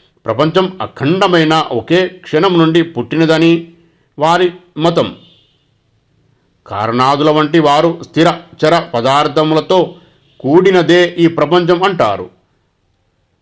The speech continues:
ఆ కాషాదులు స్థిరము, నిత్యము, ఘటాదులు చరమైనవి అనగా బాహ్య వస్తువులు, బాహ్య విషయాలే ప్రపంచమని వారి వాదన.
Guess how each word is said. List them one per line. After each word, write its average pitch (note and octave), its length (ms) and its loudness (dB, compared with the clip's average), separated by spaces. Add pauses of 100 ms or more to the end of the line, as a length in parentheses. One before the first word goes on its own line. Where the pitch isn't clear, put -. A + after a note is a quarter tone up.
(520)
ఆ C3+ 240 0 (1300)
కాషాదులు D#3+ 960 0 (320)
స్థిరము, E3+ 540 0 (180)
నిత్యము, F3 580 -2 (200)
ఘటాదులు D#3+ 680 0 (200)
చరమైనవి E3 400 2
అనగా D#3+ 480 0 (500)
బాహ్య B2+ 340 0
వస్తువులు, E3+ 800 0 (840)
బాహ్య C3+ 300 0
విషయాలే E3 540 2
ప్రపంచమని D#3+ 680 0
వారి B2 280 -2
వాదన. A2+ 420 -2